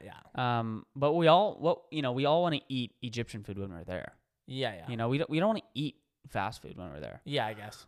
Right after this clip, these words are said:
Speaker 2: We just wanna eat the good stuff, right? Like the
Speaker 1: Yeah.
Speaker 2: hummus and the dolma and the
Speaker 1: What is that again?
Speaker 2: Dolma is stuffed grape leaves. They wrap grape leaves around,
Speaker 1: Oh,
Speaker 2: like,
Speaker 1: okay.
Speaker 2: beef or cheese, or it's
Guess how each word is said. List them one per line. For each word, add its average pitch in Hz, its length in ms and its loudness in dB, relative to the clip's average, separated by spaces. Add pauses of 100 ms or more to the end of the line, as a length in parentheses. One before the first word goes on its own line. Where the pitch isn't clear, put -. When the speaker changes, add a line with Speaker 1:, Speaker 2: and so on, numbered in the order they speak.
Speaker 2:
We 147 80 0
just 170 120 0
wanna 185 160 0
eat 151 140 -2
the 143 80 -2
good 110 260 -2
stuff, - 440 -10 (180)
right? 107 280 -2 (160)
Like 123 200 -4
the 117 60 -4
Speaker 1:
Yeah. 120 60 -4
Speaker 2:
hummus 107 300 -8
and 107 100 -10
the 107 40 -8
dolma 101 540 -2 (100)
and 101 380 -10
the 98 280 -8 (220)
Speaker 1:
What 165 160 0
is 156 160 0
that 104 180 -6
again? 101 360 -14 (340)
Speaker 2:
Dolma 143 540 2
is 123 560 -2 (560)
stuffed - 720 -2 (180)
grape 110 320 -4
leaves. 87 560 -12
They 117 120 -2
wrap 104 360 -2
grape 107 300 -4
leaves 120 280 -4
around, 107 220 -2
Speaker 1:
Oh, 156 40 6
Speaker 2:
like, 139 160 6
Speaker 1:
okay. 151 100 0
Speaker 2:
beef 143 280 0
or 101 60 -8
cheese, 131 600 -4
or 110 40 -4
it's - 160 -12